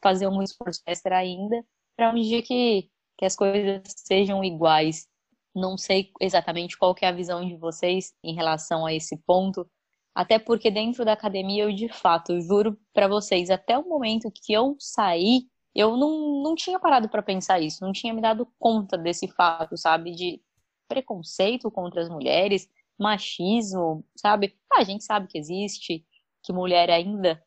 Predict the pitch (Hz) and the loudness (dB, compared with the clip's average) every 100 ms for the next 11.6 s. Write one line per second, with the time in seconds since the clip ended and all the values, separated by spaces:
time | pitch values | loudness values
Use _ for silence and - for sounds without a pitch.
0 | _ 156 180 180 165 180 208 190 - - | _ -2 0 0 -4 0 -2 -4 -18 -12
1 | 160 180 196 202 175 170 180 190 180 170 | -6 -4 -4 -6 -6 -2 -2 -2 -4 0
2 | 170 175 165 190 190 175 170 160 160 160 | 0 -2 -4 -6 -6 -16 -10 -8 -8 -6
3 | 160 _ _ - 160 156 175 190 185 170 | -8 _ _ -4 -2 2 0 0 -6 -8
4 | 165 - 160 156 160 151 160 175 170 165 | -8 -4 -4 -4 -6 2 2 2 -4 -10
5 | _ 196 202 208 220 226 226 220 208 214 | _ 0 2 0 0 0 2 2 2 0
6 | 208 202 - 214 208 208 202 208 208 208 | 2 0 0 -2 -2 -4 -4 -4 0 0
7 | 196 220 214 196 190 196 - _ - 190 | 0 0 2 2 2 -2 -8 _ -2 0
8 | 180 202 - 151 - _ - 190 185 190 | 2 -2 0 -4 -4 _ -4 -4 -2 -2
9 | 185 - 175 170 - - 165 156 156 147 | -4 -4 -6 -8 -10 -2 0 0 -4 2
10 | 165 185 170 160 156 160 160 156 - 139 | 4 4 0 -2 -6 -8 -6 -6 -4 2
11 | 143 165 170 165 156 | 4 4 4 0 -2